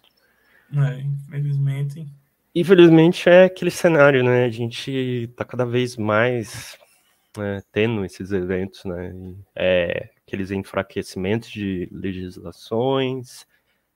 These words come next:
Speaker 2: é, fiscalização, né? Tudo um
Speaker 1: Nenhuma.
Speaker 2: somatório de, de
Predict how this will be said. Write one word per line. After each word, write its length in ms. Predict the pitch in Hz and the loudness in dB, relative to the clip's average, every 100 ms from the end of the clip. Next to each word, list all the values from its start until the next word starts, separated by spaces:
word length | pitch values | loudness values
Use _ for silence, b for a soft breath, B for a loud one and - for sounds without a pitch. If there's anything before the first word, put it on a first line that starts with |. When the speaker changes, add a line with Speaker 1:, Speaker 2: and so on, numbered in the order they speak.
| _ | _
Speaker 2:
é, 720 | 98 92 92 87 87 85 87 90 _ _ _ _ _ _ _ _ _ _ | -8 -8 -6 -8 -12 -14 -16 -20 _ _ _ _ _ _ _ _ _ _
fiscalização, 1400 | 110 - - 92 90 90 - 117 117 127 127 120 120 117 117 _ _ _ _ - | -10 -6 -4 -2 -2 -4 -4 -2 -2 -2 -4 -6 -8 -10 -16 _ _ _ _ -12
né? 180 | 92 | -12
Tudo 120 | - 147 | -6 0
um 40 | |
Speaker 1:
Nenhuma. 460 | 143 143 139 147 151 | 2 4 2 0 -4
Speaker 2:
somatório 1000 | 165 156 110 110 - - 104 107 110 113 | -6 -6 -4 -4 -6 -4 0 0 -2 -6
de, 200 | 113 - _ _ _ _ _ _ | -10 -18 _ _ _ _ _ _
de 720 | 95 95 95 95 92 90 | -14 -8 -8 -8 -10 -14